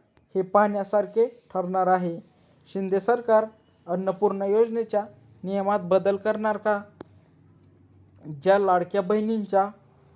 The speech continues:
कुटुंबातील सिलेंडर त्यांच्या पतीच्या नावावर आहे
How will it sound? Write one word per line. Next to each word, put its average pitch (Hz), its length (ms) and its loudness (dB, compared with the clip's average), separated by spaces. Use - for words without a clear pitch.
कुटुंबातील 208 680 0
सिलेंडर 214 600 -2
त्यांच्या 196 320 0
पतीच्या 190 540 -4
नावावर 208 380 4
आहे 220 280 -2